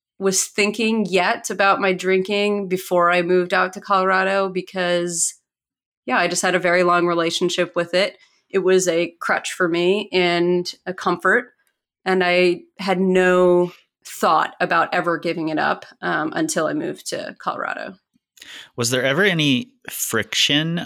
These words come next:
Speaker 2: um, between you and your partner? Um, since your partner was a climber before and sounds like pretty heavily invested in climbing in several ways,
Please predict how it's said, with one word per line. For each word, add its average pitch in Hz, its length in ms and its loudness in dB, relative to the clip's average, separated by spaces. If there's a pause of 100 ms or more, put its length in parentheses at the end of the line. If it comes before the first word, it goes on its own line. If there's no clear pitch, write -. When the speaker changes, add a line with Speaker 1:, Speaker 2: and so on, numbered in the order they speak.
(460)
Speaker 2:
um, 98 640 -4 (340)
between 107 800 0
you 98 220 0
and 95 160 -2
your 87 120 -2
partner? 107 880 -4
Um, 80 440 -8
since - 240 -4
your 80 60 -10
partner 87 380 -2
was 85 180 -2
a 85 260 -2 (140)
climber 78 340 -4
before 120 680 0
and 82 440 -4 (460)
sounds 98 280 -2
like 92 200 -2
pretty 85 160 -6
heavily 82 340 -4
invested 82 640 -4
in 80 240 -10
climbing 82 420 -6
in 80 120 -6
several 78 360 -6
ways, 95 680 0